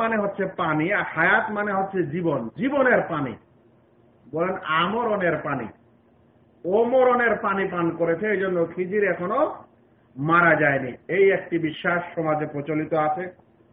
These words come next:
আরো বিশ্বাস আছে যে সে সারা বিশ্বে ভ্রমণ করে বেড়ায় চোখের আড়ালে, আমরা দেখতে পাই না, কিন্তু খিজির কি করে? সারা বিশ্বে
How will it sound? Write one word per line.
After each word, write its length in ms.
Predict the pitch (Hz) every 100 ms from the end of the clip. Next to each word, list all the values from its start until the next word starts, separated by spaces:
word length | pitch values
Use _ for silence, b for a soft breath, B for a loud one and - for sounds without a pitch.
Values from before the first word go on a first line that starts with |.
| _ _ _ _ _ _ _ b b b b b 143
আরো 220 | 180 262
বিশ্বাস 440 | 277 - 269 262 254 226
আছে 200 | - 262 226 247 - 170
যে 80 | 196
সে 120 | 247 233 233
সারা 260 | 208 214 233 160
বিশ্বে 300 | 269 - 233 202
ভ্রমণ 300 | 175 208 208 196 196
করে 160 | 180
বেড়ায় 340 | 170 147 110 - - _ _ _ _ _ _ _ _ _ _ _ _ _
চোখের 360 | 202 202 202 196
আড়ালে, 400 | 165 143 123 101 - _ _ _ _ _ _ _ _ _ _ _ _ _ _ _ _ _ 135
আমরা 280 | 175 214 202
দেখতে 300 | 214 220 240
পাই 200 | 220 226 240
না, 80 | 254
কিন্তু 340 | 247 214 214 202 -
খিজির 320 | 214 220 220 226
কি 100 | 214
করে? 240 | 226 247 311 - - _ _ _ _ _ _ _ _ -
সারা 300 | 190 190 208
বিশ্বে 400 | 196 247 - 226